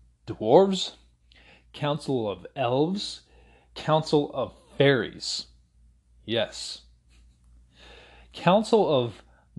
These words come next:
Good News. Have you heard of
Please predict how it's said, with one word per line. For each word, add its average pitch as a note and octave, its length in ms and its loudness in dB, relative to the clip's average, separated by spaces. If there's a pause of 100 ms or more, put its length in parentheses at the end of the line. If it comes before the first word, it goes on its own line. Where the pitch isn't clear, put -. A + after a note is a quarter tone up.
Good C3+ 300 4
News. - 760 -6 (2500)
Have D3 120 4
you B3 100 8
heard G#3+ 180 2
of C#3+ 240 -2